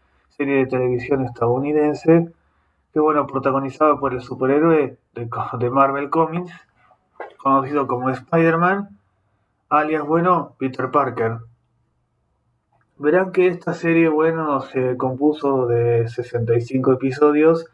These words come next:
o también conocido como sesenta y cinco capítulos, que se emitieron originalmente entre el diecinueve de noviembre de mil novecientos noventa y cuatro y el treinta y uno de enero de mil novecientos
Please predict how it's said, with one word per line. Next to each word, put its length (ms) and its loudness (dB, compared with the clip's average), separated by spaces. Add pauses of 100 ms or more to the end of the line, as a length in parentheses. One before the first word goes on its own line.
(440)
o 240 -2
también 260 -4
conocido 460 0
como 260 -4
sesenta 340 -8
y 80 0
cinco 300 0
capítulos, 760 2 (640)
que 220 0
se 140 -10
emitieron 440 2
originalmente 960 0
entre 300 -2
el 100 -2
diecinueve 440 -2
de 100 -2
noviembre 600 2
de 540 0
mil 280 -2
novecientos 480 -2
noventa 280 0
y 100 2
cuatro 580 2 (640)
y 140 2
el 200 0
treinta 280 -4
y 100 -4
uno 160 -4
de 80 0
enero 480 2 (340)
de 80 -6
mil 180 -6
novecientos 920 0